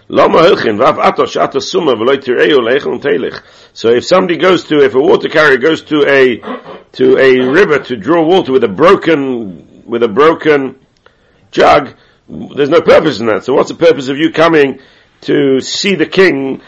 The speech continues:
when you can't see him anyway? <clears throat> Amalei tochazi yadana tfeminoch. Come see, I'll tell you I know more than you. I'm no more than you, because when a person can understand something, uh, beyond sight, uh, sight sometimes blinds a person, because you see something and that gives you an impression,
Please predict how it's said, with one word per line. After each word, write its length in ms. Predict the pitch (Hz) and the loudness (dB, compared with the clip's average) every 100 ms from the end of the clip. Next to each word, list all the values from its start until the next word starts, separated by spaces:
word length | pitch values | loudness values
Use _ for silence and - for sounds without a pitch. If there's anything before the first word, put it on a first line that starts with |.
| _ | _
when 140 | - | -4
you 80 | 139 | -2
can't 240 | 143 151 147 | 0 -2 -2
see 140 | 170 | -2
him 100 | 170 | 0
anyway? 300 | 214 135 98 - | 2 2 -2 -6
<clears throat> 100 | - | -2
Amalei 500 | 190 - 160 156 135 | 0 2 2 4 2
tochazi 640 | 147 156 151 143 139 127 - _ | 2 2 2 0 0 -4 -10 _
yadana 520 | 101 113 135 143 131 | -2 0 2 2 0
tfeminoch. 540 | - 117 98 73 - - _ _ | -2 -2 -2 -6 -10 -18 _ _
Come 240 | - 143 127 | -2 -2 0
see, 260 | 165 135 | 0 0
I'll 160 | 95 104 | 0 0
tell 180 | 147 147 | -2 0
you 100 | 131 | 0
I 40 | |
know 160 | 127 127 | 2 0
more 220 | 143 151 | 0 0
than 160 | 127 | 0
you. 340 | 110 87 - - _ _ _ _ _ _ _ _ - | -2 -6 -10 -20 _ _ _ _ _ _ _ _ -4
I'm 200 | 139 170 | -2 0
no 120 | 196 | 0
more 180 | 196 170 | 2 0
than 120 | 110 | -2
you, 140 | 90 82 | -6 -8
because 400 | 101 127 120 - - _ | -4 -2 -2 -6 -20 _
when 120 | 98 | -8
a 40 | 104 | -2
person 480 | 160 170 139 131 | 0 0 -4 -8
can 200 | - 123 | -6 -4
understand 440 | 127 120 113 151 143 | -4 -6 -4 -4 -2
something, 360 | 147 131 120 - _ - | -2 -2 -4 -8 _ -10
uh, 180 | 98 101 | -4 -4
beyond 540 | 101 117 131 175 156 | -4 -2 0 2 0
sight, 500 | - - - 104 - - - _ - | -6 -2 0 0 -6 -20 -20 _ -10
uh, 80 | 101 | -8
sight 380 | - 139 139 | -2 0 0
sometimes 540 | - 160 120 143 123 110 | 0 -4 0 0 0 -4
blinds 420 | 110 156 170 113 | -2 0 0 -4
a 60 | 110 | -4
person, 380 | 107 - 85 | -4 -4 -10
because 220 | 82 98 92 | -10 -10 -10
you 60 | |
see 200 | 98 147 | -8 -6
something 340 | 131 120 120 127 | -4 -4 -4 -4
and 100 | 120 | -4
that 80 | |
gives 160 | 123 113 | -4 -4
you 60 | 123 | -4
an 80 | |
impression, 520 | 123 175 160 139 98 | -2 -2 0 -2 -6